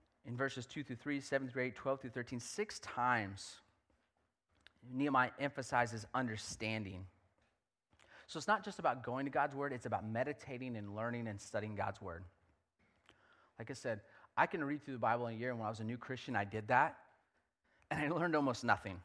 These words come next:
I was like, "Okay, I need to write, <laughs> I need to read the Bible in a year." I was speed reading. And I woke up, and I got the, you know, I'm like, "Oh, I gotta read that Bible."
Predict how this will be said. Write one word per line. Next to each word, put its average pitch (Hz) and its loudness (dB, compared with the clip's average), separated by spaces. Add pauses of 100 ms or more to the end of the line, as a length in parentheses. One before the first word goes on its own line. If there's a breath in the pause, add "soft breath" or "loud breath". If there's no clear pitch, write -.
(300)
I 131 -4
was 143 -6
like, 120 -2
"Okay, 160 2
I - -4
need 180 -2
to 143 -4
write, 143 -4 (100)
<laughs> - -2
I 233 8
need 214 0
to 165 -10
read 175 -4
the 139 -8
Bible 175 4
in 156 6
a 113 2
year." 156 2 (340 loud breath)
I - 2
was 151 -2
speed 247 2
reading. 110 2 (1800 soft breath)
And 135 8
I - 10
woke 185 8
up, 170 10
and 143 4
I 127 4
got 165 8
the, 170 -4
you 170 2
know, 143 8
I'm 131 8
like, 117 -10
"Oh, - 2
I - -4
gotta 135 -2
read 143 -2
that 147 -2
Bible." 156 2